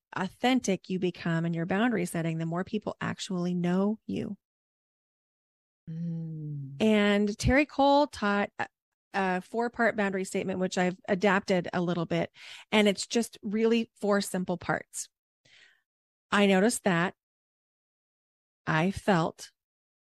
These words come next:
Speaker 1: I'd like to make a request. Can we agree? So I noticed that you were late coming home today for dinner. I felt frustrated because I worked to do this,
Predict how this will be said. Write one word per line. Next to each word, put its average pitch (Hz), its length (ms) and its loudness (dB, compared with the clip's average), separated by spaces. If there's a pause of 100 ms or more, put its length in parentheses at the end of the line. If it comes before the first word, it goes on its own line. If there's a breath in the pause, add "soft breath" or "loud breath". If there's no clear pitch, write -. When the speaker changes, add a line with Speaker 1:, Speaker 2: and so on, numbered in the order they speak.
(300)
Speaker 1:
I'd 170 140 -2
like 185 240 0
to 254 100 0
make 220 220 2
a 226 60 0
request. 170 680 -4 (640)
Can 165 240 0
we 160 120 0
agree? 156 380 -6 (960 soft breath)
So 180 420 2 (140)
I 214 240 4
noticed 240 540 4
that 165 520 -4 (240)
you 208 300 2
were 208 160 2
late 190 480 0
coming 180 320 2
home 170 240 2
today - 460 -6 (560)
for 202 100 2
dinner. 190 460 0 (760 soft breath)
I 226 180 6
felt 233 300 2
frustrated 175 640 -2 (200)
because 202 360 0
I 180 160 2
worked 202 460 0 (400)
to 185 680 2 (120)
do 208 160 2
this, 185 260 -2